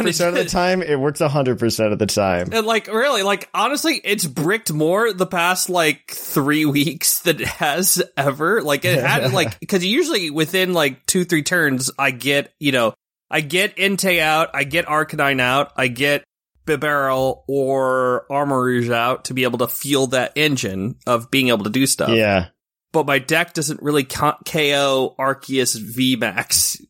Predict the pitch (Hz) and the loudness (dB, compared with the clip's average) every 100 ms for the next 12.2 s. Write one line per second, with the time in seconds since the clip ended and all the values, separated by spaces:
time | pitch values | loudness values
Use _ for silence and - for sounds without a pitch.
0 | - - 151 - 127 127 120 117 113 113 | -8 -2 -2 0 0 2 2 2 2 2
1 | 107 165 170 165 170 160 135 - 151 156 | 2 0 0 0 0 2 0 -2 0 2
2 | 151 139 127 127 113 - 127 120 147 - | 2 0 -2 -2 -4 -6 -2 0 0 0
3 | 180 214 240 _ _ _ - 120 139 123 | 0 -2 -6 _ _ _ -6 -2 0 0
4 | 120 113 156 156 160 107 95 - - - | -2 0 0 2 0 0 0 -2 -4 -6
5 | _ _ _ - 139 135 131 127 143 175 | _ _ _ -8 -2 0 0 0 0 0
6 | 151 127 156 139 127 127 113 127 120 120 | 0 -2 -2 0 0 -2 -2 -2 0 2
7 | 117 113 113 127 110 - 110 139 160 180 | 2 0 -2 0 -2 0 -4 -2 -2 0
8 | 143 120 120 127 127 123 - 139 156 131 | 0 0 0 2 2 0 -2 -2 0 0
9 | 113 117 117 107 107 107 107 110 - - | 0 2 2 2 2 2 2 2 0 0
10 | 117 92 87 - 151 147 143 135 123 120 | 0 0 -4 -2 0 0 0 -2 -2 -4
11 | 135 123 120 113 113 113 - 131 123 120 | -2 0 2 0 0 -4 0 2 2 0
12 | 113 110 | 0 -2